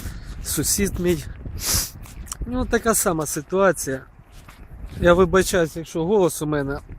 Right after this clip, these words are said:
просто алергія, ну, не дає нормально говорити.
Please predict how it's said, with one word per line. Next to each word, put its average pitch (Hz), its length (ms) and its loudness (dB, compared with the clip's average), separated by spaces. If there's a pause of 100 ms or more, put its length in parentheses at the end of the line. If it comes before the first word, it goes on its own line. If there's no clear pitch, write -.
(340)
просто 165 380 2
алергія, 160 520 2
ну, 165 180 -4 (600)
не 160 140 4
дає 175 280 6
нормально 143 480 0
говорити. 151 640 0